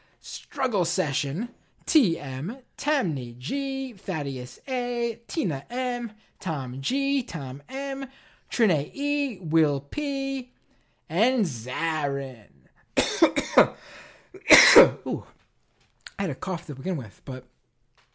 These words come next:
pronouncing Zarin that way really did a number on my voice there.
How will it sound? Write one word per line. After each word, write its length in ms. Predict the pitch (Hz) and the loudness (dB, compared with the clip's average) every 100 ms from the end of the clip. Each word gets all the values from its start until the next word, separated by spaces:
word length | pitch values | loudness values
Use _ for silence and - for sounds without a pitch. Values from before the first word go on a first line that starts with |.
| _ - - | _ -20 -2
pronouncing 380 | 175 185 160 | 2 2 0
Zarin 340 | 139 170 185 151 | 0 0 0 -4
that 140 | 127 | -4
way 160 | 127 127 | -6 -4
really 180 | 165 143 | -2 -2
did 160 | 139 | -2
a 40 | 147 | -2
number 200 | 156 147 | -2 -2
on 80 | |
my 140 | 147 143 | -4 -2
voice 260 | 165 139 | -2 -4
there. 240 | - 107 | -6 -12